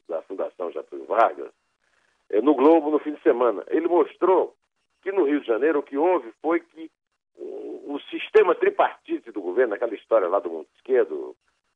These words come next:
eh, do, do, do legislativo, executivo e judiciário, foi completamente abolido no Rio, com a quadrilha dominando os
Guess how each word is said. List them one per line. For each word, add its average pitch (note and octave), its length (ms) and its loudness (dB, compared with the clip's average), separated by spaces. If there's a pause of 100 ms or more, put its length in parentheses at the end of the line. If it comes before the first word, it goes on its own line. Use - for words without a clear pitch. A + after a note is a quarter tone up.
(160)
eh, - 360 -12
do, D#2 180 -12
do, C#2 260 -10
do C2+ 420 -14 (260)
legislativo, F2 800 -2
executivo D#2+ 680 -6
e D2+ 40 -8
judiciário, C3+ 600 2 (320)
foi G#3+ 200 8
completamente G#3 920 2
abolido F#3+ 600 0
no G2+ 160 -6
Rio, C#3 360 -6 (380)
com F3+ 100 2
a F#3+ 80 2
quadrilha F#3+ 480 0
dominando F3 480 0
os G3 100 -4